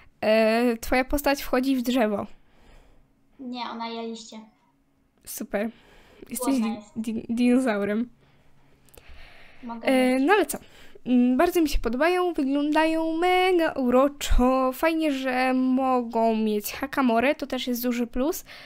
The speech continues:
Speaker 1: E, no i kantarki też są przepiękne, więc aktualizacja moim zdaniem jak najbardziej udana.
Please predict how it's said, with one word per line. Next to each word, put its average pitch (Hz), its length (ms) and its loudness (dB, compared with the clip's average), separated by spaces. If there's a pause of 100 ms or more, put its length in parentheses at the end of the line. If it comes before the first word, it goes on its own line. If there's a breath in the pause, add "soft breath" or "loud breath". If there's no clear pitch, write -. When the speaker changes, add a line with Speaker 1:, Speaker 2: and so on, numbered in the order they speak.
(220 loud breath)
Speaker 1:
E, 226 260 0 (200)
no 285 180 -2
i 330 80 -2
kantarki 269 600 -4
też 254 260 -6
są 220 260 -6
przepiękne, 294 960 -4
więc 233 420 -2
aktualizacja 214 680 -6
moim 214 220 -4
zdaniem 226 300 -4
jak 277 160 -4
najbardziej 302 500 -2
udana. 262 560 -2